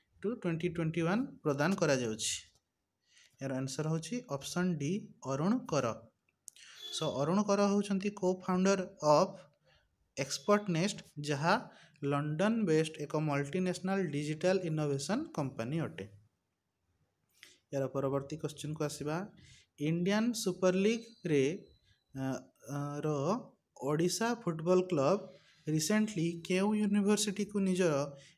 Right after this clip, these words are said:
ଏଜୁକେସନ ଏବଂ କମ୍ୟୁନିଟି ପାର୍ଟନର ଆକାରରେ, ଅ, ଘୋଷଣା କରିଛି? ଏହାର ଆନ୍ସର ହେଉଛି ଅପସନ୍ ବି, ଷ୍ଟାଫୋର୍ଡସାୟାର ୟୁନିଭର୍ସିଟି,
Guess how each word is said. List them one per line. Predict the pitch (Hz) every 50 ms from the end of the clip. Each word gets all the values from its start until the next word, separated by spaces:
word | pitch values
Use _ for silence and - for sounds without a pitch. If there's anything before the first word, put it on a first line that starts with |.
| _ -
ଏଜୁକେସନ | 147 147 151 165 165 - 180 170 - 214 214 220 214 160
ଏବଂ | 147 151 165 170 175
କମ୍ୟୁନିଟି | 170 165 156 156 160 165 165 165 165 202
ପାର୍ଟନର | 196 - 175 135 - 151 151 151 147
ଆକାରରେ, | 143 139 143 - 135 131 143 165 214 277 320 320 - - _ _ _ _ _ _ _ _ -
ଅ, | 123 127 127 127 127 120 107 - - _ _ _ _ _ _ _ -
ଘୋଷଣା | 151 151 156 - 156 143 135 127
କରିଛି? | - 120 107 - - - - - - _ _ _ _ - - _ _ -
ଏହାର | 135 135 127
ଆନ୍ସର | 123 131 135 139 - 156 156
ହେଉଛି | 151 151 151 - 226 262 302 285 - - _ _ _ -
ଅପସନ୍ | 120 123 - - - 190 190 190
ବି, | 156 143 139 151 190 - - - _ _
ଷ୍ଟାଫୋର୍ଡସାୟାର | - - - - - 143 139 139 - - 196 202 196 - - - 151 143 170 190
ୟୁନିଭର୍ସିଟି, | 202 160 139 139 143 135 139 127 127 - - 120 - 113 104 107 -